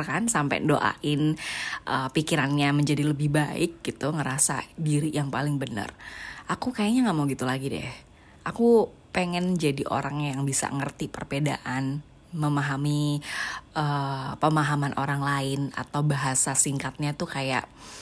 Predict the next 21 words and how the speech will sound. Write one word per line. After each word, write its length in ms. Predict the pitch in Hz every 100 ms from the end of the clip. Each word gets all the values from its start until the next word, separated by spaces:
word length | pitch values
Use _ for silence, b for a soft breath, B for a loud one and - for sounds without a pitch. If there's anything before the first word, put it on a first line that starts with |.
| B B B
bisa 240 | 160 -
sepakat 640 | 156 160 156 143 - 180 185 - -
untuk 240 | 160 151 -
tidak 280 | 160 147
sepakat, 600 | - - 139 - 170 220 -
tapi 320 | - 151 240
kita 160 | 233 240
tetap 240 | 240 220 -
bisa 360 | 151 - - -
berteman 560 | 160 143 - 147 185 190
dan 160 | 147
nggak 240 | 143 - -
saling 320 | 143 135 135
menyakiti 640 | 143 139 - 151 - 151
gitu 240 | 135 135 135
loh. 240 | 117 139 - B B B B B B
Nggak 280 | 156 156 -
saling 560 | 165 147 147 143 147
ngejudge, 640 | 151 147 165 156 - - 160
nggak 240 | 151 -
saling 720 | - 156 147 151 147 147 135